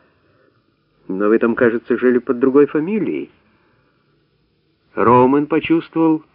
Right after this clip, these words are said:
как у него кусок телятины застрял в горле. Криста положила ладонь на его руку. "Это романтическая история, я непременно расскажу ее". "Как интересно!" — Элизабет всплеснула руками.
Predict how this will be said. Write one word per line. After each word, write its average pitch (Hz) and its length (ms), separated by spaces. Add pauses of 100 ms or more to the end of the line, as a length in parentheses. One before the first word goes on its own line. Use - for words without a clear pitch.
(220)
как 117 200
у 131 40
него 127 400
кусок 120 400 (100)
телятины 139 640
застрял 123 460
в 123 140
горле. 92 460 (880)
Криста 107 400
положила 101 520
ладонь 92 520
на 90 40
его 87 300
руку. - 460 (1600)
"Это 151 360
романтическая 127 840
история, 85 560
я 123 180
непременно 123 440
расскажу 82 500
ее". 80 360 (1300)
"Как 117 280
интересно!" — 147 720 (220)
Элизабет 107 500
всплеснула 104 560
руками. 95 460